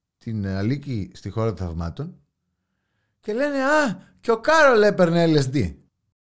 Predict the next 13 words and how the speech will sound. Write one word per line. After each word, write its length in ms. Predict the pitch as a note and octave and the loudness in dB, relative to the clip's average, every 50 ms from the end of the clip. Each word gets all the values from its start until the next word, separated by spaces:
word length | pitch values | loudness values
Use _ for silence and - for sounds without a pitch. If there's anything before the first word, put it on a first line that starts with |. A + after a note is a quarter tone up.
| _ _ _ | _ _ _
Μόνο 340 | - A3+ B3+ C4+ C4+ C4 G3+ | -10 -8 -8 -6 -8 -10 -12
που 140 | - A3+ F#3+ | -12 -14 -10
το 100 | - G3+ | -8 -6
L 120 | G3+ G#3 G3 | -4 -2 -2
S 200 | D#3+ C3 B2+ C#3+ | -4 -4 -4 -6
D 220 | C#3 C3+ C#3 - - _ _ _ _ _ _ _ _ _ _ _ _ _ _ _ | -6 -6 -8 -12 -20 _ _ _ _ _ _ _ _ _ _ _ _ _ _ _
εφευρέθηκε 720 | _ - G3+ - G#3 G3+ F3+ G3+ G#3 A#3+ B3 F#3+ F#3 - A#3 | _ -10 -6 -4 -4 -2 -2 0 0 0 0 -2 -4 -12 -10
το 140 | - A3+ G#3 | -8 -8 -6
χίλια 140 | F#3 A#3 | -6 -4
εννιακόσια 360 | A#3+ A#3+ A#3+ - A#3 A#3+ F#3+ - | -4 -4 -2 -2 -2 -2 -2 -2
τριάντα 220 | A3 A3 A3 A3 | -2 0 0 -2
οκτώ. 440 | G#3 - - F3 - - - _ _ _ _ _ _ _ _ _ _ _ _ _ _ _ _ _ _ _ _ _ _ | -2 -2 -4 -6 -6 -6 -12 _ _ _ _ _ _ _ _ _ _ _ _ _ _ _ _ _ _ _ _ _ _
Ο 140 | - D#3+ | -18 -18